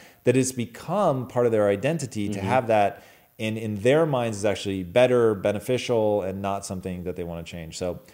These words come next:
Speaker 1: as we begin to
Speaker 2: Do
Speaker 1: mod
Speaker 2: you think
Speaker 1: ourselves
Speaker 2: that's a, a justifiable stance?
Speaker 1: I think it's madness.
Speaker 2: Hmm.
Speaker 1: It is madness. And that is where identity begins to work against you. Because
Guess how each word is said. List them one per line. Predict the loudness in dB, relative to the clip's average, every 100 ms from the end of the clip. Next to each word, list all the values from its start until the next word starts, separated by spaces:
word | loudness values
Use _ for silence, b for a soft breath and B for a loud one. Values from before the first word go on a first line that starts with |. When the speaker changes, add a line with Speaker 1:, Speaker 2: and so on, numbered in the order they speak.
| b -2
Speaker 1:
as | 2 2 2
we | 0
begin | 0 0
to | 0
Speaker 2:
Do | 0
Speaker 1:
mod | 2
Speaker 2:
you | 2
think | 0
Speaker 1:
ourselves | 0 -2 -2
Speaker 2:
that's |
a, | -2 -2 -4 -6 -8 -8
a |
justifiable | -8 -10 -10 -8 -8 -10
stance? | -12 -16 -16 -20 _
Speaker 1:
I | -8
think | -8
it's | -10 -20 _ -12
madness. | -10 -8 -10 -12 -14 -18 -20 _
Speaker 2:
Hmm. | -20 -20 _ _
Speaker 1:
It | -8
is | -8 -10 -18 _ _ -16
madness. | -10 -8 -8 -8 -12 -14 -16 b b b
And | -4 -4 -8 0
that | 4 4 2
is | -2 -2
where | -2 2 2
identity | 0 0 -2 -2 -4
begins | -4 -6 -8
to | -8
work | -6 -8
against | -8 -10 -10 -12
you. | -14 -18 b b -6
Because | 0 4 4 2 -4